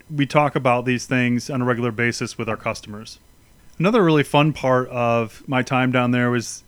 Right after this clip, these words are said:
this whole entire event was held in what they call a sim lab. And the sim lab is a,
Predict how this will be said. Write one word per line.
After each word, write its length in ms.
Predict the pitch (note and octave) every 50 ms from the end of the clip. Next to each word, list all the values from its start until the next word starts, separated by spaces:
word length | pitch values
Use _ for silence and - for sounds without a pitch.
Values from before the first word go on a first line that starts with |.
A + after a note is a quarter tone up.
| - - C#3
this 300 | B2+ A#2 C#3 D#3+ D3+ -
whole 300 | - - E3+ E3+ F3 E3+
entire 260 | D#3+ - E3 D#3 C#3+
event 240 | C3 C3 B2+ B2+ B2
was 140 | A#2+ -
held 260 | - B2+ B2 B2 A#2 A#2
in 60 | B2
what 100 | B2 A2
they 80 | A#2
call 200 | A2+ - B2 A#2
a 40 | A2
sim 300 | - - - C3+ B2 A#2+ A2+
lab. 360 | A2 G#2+ G2+ G2+ G#2+ G#2+ - _ - - - - - - - _
And 80 | C3+ C3+
the 40 |
sim 260 | B2+ - - G3+ G3+ F3
lab 460 | D3+ D3 C#3+ C#3 C3+ B2+ B2 C3+ - -
is 280 | C#3+ C3+ C3 B2+ A#2 B2+
a, 260 | B2+ B2 A#2+ A#2 A2